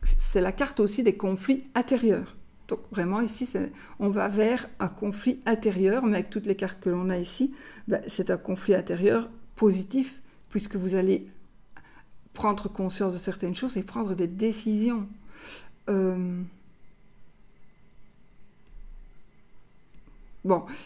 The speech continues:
il est possible aussi que vous, en, avec la décision, dans, dans certains cas ici,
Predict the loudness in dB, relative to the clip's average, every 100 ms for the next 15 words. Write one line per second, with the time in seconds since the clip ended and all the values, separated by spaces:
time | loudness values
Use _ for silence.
0 | -4 4 4 6 4 4 6 6 6 2
1 | 6 6 6 -2 -2 -2 -2 0 2 2
2 | 4 2 2 0 -2 0 -2 -4 -8 -8
3 | -6 -6 -6 -6 -6 -4 0 2 2 0
4 | -4 -4 -8